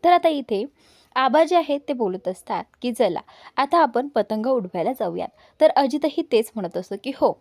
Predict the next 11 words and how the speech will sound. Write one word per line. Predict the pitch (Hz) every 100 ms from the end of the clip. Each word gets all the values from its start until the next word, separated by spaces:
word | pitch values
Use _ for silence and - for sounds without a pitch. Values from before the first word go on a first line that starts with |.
| _ _ -
आज | 269 359 330
आता | 233
कॉम्पिटिशन | 254 214 170 190 196 214 208
होणार." | 196 156 - _ _ _ _ _ _ _ _ _ -
"आबा, | 208 220 302 247 - _ _
तुम्ही, | 339 330 320 240 254 _ _ 226
अ, | 214 220 226 _ -
काकींसोबत | 262 254 311 339 330 285
मिळून | 220 220
पतंग | - 175 180
उडवा." | 180 180